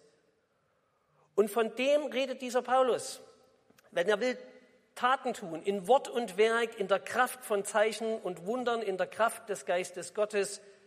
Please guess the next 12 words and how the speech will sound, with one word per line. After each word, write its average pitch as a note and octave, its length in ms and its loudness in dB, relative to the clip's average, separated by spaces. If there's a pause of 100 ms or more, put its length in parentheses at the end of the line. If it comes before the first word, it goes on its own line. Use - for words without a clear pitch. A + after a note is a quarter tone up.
(420)
wie F3+ 140 -6
ich - 540 -4
in F3 220 -10
Jerusal-, G#3+ 580 0
von G3+ 220 2
Jerusalem A3 760 4
an G#3+ 280 0
und F3 300 -8
ringsumher G#3 720 0
bis A#3+ 340 -6
nach G3+ 340 2
Illyrien G3 840 -2